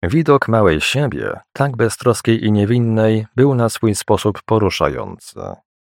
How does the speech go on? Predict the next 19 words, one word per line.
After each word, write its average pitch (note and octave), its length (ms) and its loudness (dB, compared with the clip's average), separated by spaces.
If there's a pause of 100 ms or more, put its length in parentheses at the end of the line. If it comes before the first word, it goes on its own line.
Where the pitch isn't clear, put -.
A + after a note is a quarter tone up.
(180)
Rzuciła A#2+ 580 0
tęskne, A2 680 0
przepełnione B2 500 0
nostalgią A2 580 2
spojrzenie G2+ 600 2
sobie A2 440 0
z F#2+ 40 -2
dmuchującej G#2+ 720 2
trzy A#2+ 260 0
urodzinowe G2+ 640 2
świeczki, - 540 -4 (880)
sobie C3 340 0
bawiącej G#2 540 0
się E2 200 0
Lego, F2 580 -2 (240)
sobie B2+ 360 2
puszczającej G2 720 2
bańki G#2+ 380 0
mydlane, F#2+ 680 2